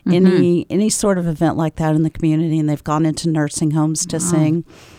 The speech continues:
Speaker 2: And we also have a handbell choir, which, uh, we've been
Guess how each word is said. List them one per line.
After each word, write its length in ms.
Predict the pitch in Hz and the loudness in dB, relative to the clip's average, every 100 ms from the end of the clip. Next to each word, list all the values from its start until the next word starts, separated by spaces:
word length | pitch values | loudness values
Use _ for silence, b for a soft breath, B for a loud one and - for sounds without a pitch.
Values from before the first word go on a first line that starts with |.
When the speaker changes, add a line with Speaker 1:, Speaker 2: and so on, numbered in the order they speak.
| B B _ | B B _
Speaker 2:
And 300 | - 170 165 | -4 0 0
we 140 | 175 202 | 2 2
also 260 | 202 - | 2 0
have 160 | 175 175 | -4 -2
a 120 | 175 | -4
handbell 480 | 170 277 311 156 135 | -2 0 2 0 -4
choir, 400 | - 135 107 65 - | -6 -6 -6 -10 -10
which, 460 | 170 160 143 - - B B B B _ | -4 -4 -4 -8 -10 B B B B _
uh, 260 | 165 160 147 | -2 0 0
we've 260 | 180 170 | -2 -2
been 320 | 170 156 147 | 0 2 0